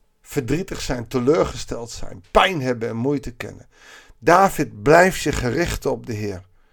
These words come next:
En dat is de enige survival die wij moeten doen. Zelfs in de moeilijke tijden ons blijven richten op de Heer. En hoe doe je dat dan? Ja, dat is voor iedereen anders. Je kan dat doen door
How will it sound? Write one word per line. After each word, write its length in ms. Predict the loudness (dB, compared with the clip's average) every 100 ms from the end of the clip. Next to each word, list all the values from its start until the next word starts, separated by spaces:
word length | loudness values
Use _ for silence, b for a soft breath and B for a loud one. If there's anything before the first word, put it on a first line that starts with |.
| b b b b b b
En 180 | -12 -2
dat 260 | 6 6 6
is 160 | -2
de 200 | -4 -14 _
enige 480 | 2 4 4 0 -4
survival 580 | -4 -2 0 0 -2
die 160 | -2 0
wij 200 | 2 2
moeten 340 | 0 -4 -6
doen. 260 | -8 -10 -10 _ _ _ _ _
Zelfs 460 | -6 0 2 2 -2
in 60 |
de 60 | -2
moeilijke 600 | 0 0 0 -2 -10 -4
tijden 500 | -2 0 -2 -4 -10 B B
ons 300 | -6 -6 -4
blijven 500 | -2 0 0 0 -2
richten 440 | -2 -4 0 0 0
op 160 | -2
de 60 | -6
Heer. 320 | -4 -4 -6 -12 _ _ _ _ _ _ _ _ _ _ _ _ _ _ _ _ _ B _
En 100 | -4
hoe 120 | -2
doe 140 | -2
je 100 | -2
dat 200 | -2 -2
dan? 220 | -8 -14 _ _ _ b b b b b b b _
Ja, 180 | -14 -8
dat 140 | -8
is 60 | -8
voor 200 | -12 -10
iedereen 360 | -8 -8 -10
anders. 520 | -12 -14 -14 -16 _ _ _ _ _ _ _ _ _ _
Je 460 | -20 -12 -10 -10 -8
kan 220 | -8 -6
dat 240 | -6 -8
doen 220 | -10 -10 -8
door 380 | -6 -6 -8